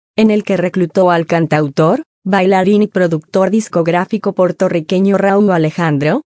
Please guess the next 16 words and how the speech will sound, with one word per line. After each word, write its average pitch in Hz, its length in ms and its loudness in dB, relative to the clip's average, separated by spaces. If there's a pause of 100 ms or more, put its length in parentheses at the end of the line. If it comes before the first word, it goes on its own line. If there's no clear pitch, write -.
(140)
conocido 214 580 0
como 202 240 0
el 233 360 0
rey 190 260 0
del 170 140 0
reggaetón 185 500 0
moderno, 175 600 0 (220)
perteneciente 190 880 -2
a 165 60 0
la 156 140 0
nueva 175 400 0
generación 170 640 -4
de 175 100 0
músicos 214 600 -2
urbanos 185 540 -2
cariocas. 170 840 -2